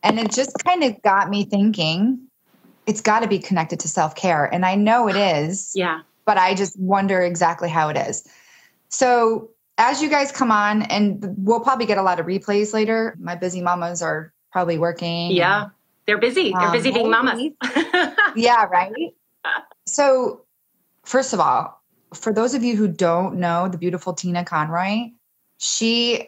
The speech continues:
Speaker 1: it was so funny. So last year we were at a retreat together and I picked her up from the airport and literally were like, blah, blah,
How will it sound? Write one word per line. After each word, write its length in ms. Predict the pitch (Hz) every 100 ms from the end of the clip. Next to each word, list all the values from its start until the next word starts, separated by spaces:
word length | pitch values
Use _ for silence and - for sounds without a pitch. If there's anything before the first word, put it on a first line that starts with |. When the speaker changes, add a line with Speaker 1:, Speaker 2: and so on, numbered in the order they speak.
| -
Speaker 1:
it 60 | 202
was 160 | 208
so 140 | 226 214
funny. 280 | 220 196
So 160 | 170 180
last 300 | 170 180 -
year 180 | 196 196
we 220 | 185 185
were 340 | 180 180 175 -
at 220 | 170 -
a 40 |
retreat 380 | 170 175 - 202
together 380 | 190 175 156 156
and 160 | - 156
I 80 | 156
picked 220 | 196 -
her 80 | 180
up 60 |
from 160 | - 175
the 120 | 165
airport 460 | 160 165 190 196 -
and 480 | 170 165 160 165 156
literally 580 | - 170 180 214 202 180
were 100 | 165
like, 180 | 165 160
blah, 100 | 175
blah, 80 | 269